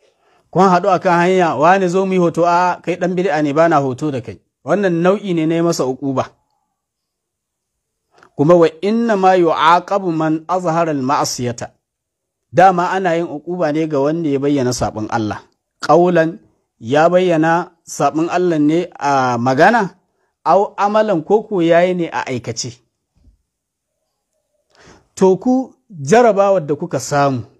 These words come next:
ku da ke hulɗa da yan bid'a, sai ya zamo cikin yan bid'a ma waɗanda suka fi kowa ƙasƙanci, ƙazamai, cikin yan bid'a ma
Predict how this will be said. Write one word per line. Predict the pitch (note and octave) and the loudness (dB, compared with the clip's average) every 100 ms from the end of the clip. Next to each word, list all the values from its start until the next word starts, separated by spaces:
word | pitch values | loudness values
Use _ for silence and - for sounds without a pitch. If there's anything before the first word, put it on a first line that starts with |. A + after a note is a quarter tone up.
| _ _ _ _ _ _ _ | _ _ _ _ _ _ _
ku | G3 G3+ | -8 -2
da | F3+ | -2
ke | D3+ D3+ | 0 -2
hulɗa | C#3 D#3 D#3 D3 | 0 -2 0 -4
da | B2+ | -4
yan | - C3+ C3+ C#3+ | -6 -2 0 0
bid'a, | C#3+ E3+ - _ _ | 0 -2 -4 _ _
sai | _ - E3+ F#3 F#3 | _ -8 0 2 2
ya | F#3 | 0
zamo | F#3 F#3 F#3 | -2 -2 -2
cikin | F3+ - G3+ G3 | -4 -8 -10 -8
yan | F#3 G3 | -6 -4
bid'a | F#3+ G3+ - D3+ C3 | -2 -4 -2 -2 0
ma | D3+ D#3+ | 0 0
waɗanda | - D#3 | 0 -4
suka | C#3+ F3 | -6 -8
fi | C#3+ | -10
kowa | C3+ - D3 D3 D3+ _ - | -10 -6 -4 -2 -4 _ -6
ƙasƙanci, | E3 - - D#3+ F3 E3 A#2 G#2 _ | -4 -4 -8 -4 -4 -4 -10 -14 _
ƙazamai, | D#3+ C#3+ C#3 C#3+ E3+ D#3+ _ _ _ _ _ _ | 0 2 2 2 0 -2 _ _ _ _ _ _
cikin | - F3+ G3+ G#3 | -12 -6 -6 -4
yan | G#3+ G3 | -4 -4
bid'a | G3+ G#3 - E3 | -2 -2 0 0
ma | D3+ | 0